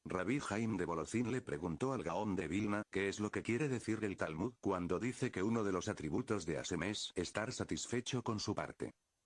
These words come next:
El Gaón de Vilna le respondió que la parte de Hashem es el pueblo judío. Él querría que estuviésemos en un nivel más elevado, pero no obstante está satisfecho con nosotros, cualquiera sea el nivel en que nos encontremos. Y Hashem le habló a Moshe en el monte Sinaí,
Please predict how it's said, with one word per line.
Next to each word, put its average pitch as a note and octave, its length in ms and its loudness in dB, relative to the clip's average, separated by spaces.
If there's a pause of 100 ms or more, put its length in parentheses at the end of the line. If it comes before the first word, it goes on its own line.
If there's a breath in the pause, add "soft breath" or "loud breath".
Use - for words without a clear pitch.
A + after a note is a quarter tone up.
(120)
El F#2+ 200 0
Gaón F#2+ 300 0
de G#2 120 0
Vilna G#2+ 280 0
le A2+ 100 0
respondió G2 540 0
que A#2+ 100 0
la G2 140 0
parte A#2 380 0
de A2 80 2
Hashem F#2 280 0
es G#2+ 180 -2
el F#2 120 0
pueblo G#2+ 320 2
judío. F2 460 -2 (460)
Él F#2 160 0
querría C3 340 0
que C#2+ 120 -4
estuviésemos F#2+ 680 0
en G#2+ 80 2
un G#2+ 180 2
nivel F#2+ 300 0
más F2 260 0
elevado, F#2+ 600 0
pero E2+ 200 2
no G#2 200 2
obstante F#2+ 580 -2
está G2+ 240 -4
satisfecho A2+ 720 -2
con F#2 180 0
nosotros, G#2+ 640 0 (100)
cualquiera A#2+ 460 0
sea C3+ 340 0
el F#2 120 0
nivel G#2+ 260 2
en G#2+ 140 0
que F2+ 100 0
nos F2+ 200 0
encontremos. F2 760 -2 (960)
Y G#2 140 4
Hashem C#3 320 0
le A#2 120 2
habló G#2 260 2
a C#3 40 0
Moshe A2+ 300 -2
en F#2 80 0
el D2+ 120 0
monte F#2+ 320 0
Sinaí, D#2+ 480 0